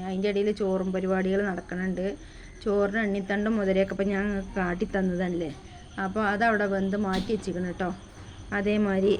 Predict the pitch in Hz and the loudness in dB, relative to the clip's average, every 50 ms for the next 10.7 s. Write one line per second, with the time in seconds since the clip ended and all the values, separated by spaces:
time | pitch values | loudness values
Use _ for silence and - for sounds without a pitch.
0 | - 214 233 214 208 208 208 208 214 208 202 202 - 233 208 214 202 196 185 185 | 0 -2 0 0 2 2 2 0 0 0 0 0 0 0 0 2 2 0 0 0
1 | 180 180 196 214 - - - - - - 233 202 196 202 202 214 - - - - | 0 -2 -2 -4 -4 -6 -8 -10 -10 -8 -6 -6 -4 -4 -6 -6 -8 -12 -14 -16
2 | - - - - 220 214 208 196 220 202 196 202 202 208 196 185 185 - - 196 | -16 -12 -8 -4 -2 -2 0 0 0 0 0 0 0 0 0 -2 -2 -2 -2 0
3 | 196 196 196 220 208 190 202 185 180 175 170 170 175 196 180 185 185 190 190 - | 2 2 2 2 2 2 2 0 0 0 -2 -2 -2 -2 -2 -2 -2 -4 -6 -6
4 | 190 - - 208 202 202 202 208 208 214 - - - 196 196 190 202 202 196 190 | -8 -8 -6 -4 -4 -2 -2 -2 -2 -2 -4 -4 -4 -4 -2 -2 -2 0 0 0
5 | 190 208 214 233 226 - - - - - - - - - - - - - - - | 0 0 -2 -2 -4 -8 -12 -14 -14 -16 -16 -14 -14 -12 -12 -12 -10 -10 -10 -10
6 | - - - - - - 285 277 277 269 262 262 262 - - 262 220 254 247 196 | -10 -10 -10 -10 0 4 8 10 10 10 10 10 8 6 4 2 4 2 2 2
7 | - 254 247 240 233 226 208 233 226 233 226 226 214 208 214 208 208 - 214 214 | 2 2 4 4 4 4 4 2 0 0 2 2 2 4 2 2 2 2 2 2
8 | 214 214 202 196 - - 196 196 190 196 185 - - - - 185 - - - - | 2 2 0 0 0 0 0 0 2 0 -2 -2 -4 -8 -10 -10 -10 -10 -12 -12
9 | - - - - - - 214 208 208 220 214 220 - - - - - - - - | -12 -12 -10 -10 -8 -6 -4 -4 -4 -4 -4 -6 -8 -10 -10 -10 -10 -10 -10 -10
10 | - - 226 220 220 - - 220 208 214 220 214 220 220 | -8 -2 0 0 0 2 2 2 2 4 4 2 2 2